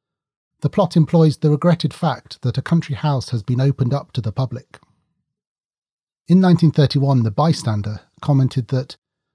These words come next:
"the toppling over of continental thrones and the gradual disappearance of the big English country house through taxation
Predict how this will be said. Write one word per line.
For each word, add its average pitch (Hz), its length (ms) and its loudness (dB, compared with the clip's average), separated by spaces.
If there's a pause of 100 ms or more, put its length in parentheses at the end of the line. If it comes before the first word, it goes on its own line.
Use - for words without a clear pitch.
(180)
"the 143 80 0
toppling 214 440 0
over 143 280 4
of - 280 -4
continental 143 600 2
thrones 110 640 -4 (320)
and 127 140 2
the 135 100 0
gradual 151 440 0
disappearance 127 680 -2
of 107 80 -8
the 104 80 -6
big 131 380 -2
English 131 340 0
country 127 380 -4
house 127 420 -4
through 110 220 -2
taxation 127 680 -4